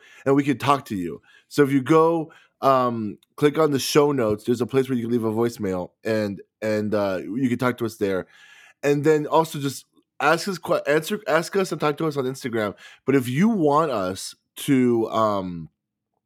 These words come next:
what we were thinking, me and Tommy were thinking, were maybe, like, when something new gets released, whether it's a movie or the finale of a show, we kinda give you our initial thoughts, maybe even, like, a,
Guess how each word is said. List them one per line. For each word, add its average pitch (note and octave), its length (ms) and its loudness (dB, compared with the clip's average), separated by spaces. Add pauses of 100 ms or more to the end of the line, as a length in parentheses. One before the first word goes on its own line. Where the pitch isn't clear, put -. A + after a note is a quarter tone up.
(260)
what C#3+ 140 4
we D#3+ 120 2
were F#3+ 120 4
thinking, C#3+ 360 -2
me C3+ 60 -2
and C#3 100 -4
Tommy C#3+ 140 -4
were A#2+ 140 0
thinking, A#2 320 -6
were G2 160 -4
maybe, G#2 280 -2
like, F#2 360 -6 (420)
when C3+ 260 0
something D#3+ 600 0
new C#3 200 4
gets B2+ 280 -4
released, G2 400 -4
whether A2 180 -2
it's G#2+ 140 -8
a A2 40 -4
movie C3+ 460 0
or B2 240 -2
the A2+ 160 -2
finale A2 640 -2
of G2+ 120 -2
a G2 80 -6
show, D#2 720 -4 (460)
we B2+ 160 2
kinda C3 300 0
give A#2 240 0
you B2 140 2
our A2+ 120 2
initial A2 360 -2
thoughts, A#2+ 560 0
maybe B2+ 320 0
even, A#2+ 400 -2
like, G2+ 260 -4
a, F2+ 280 -4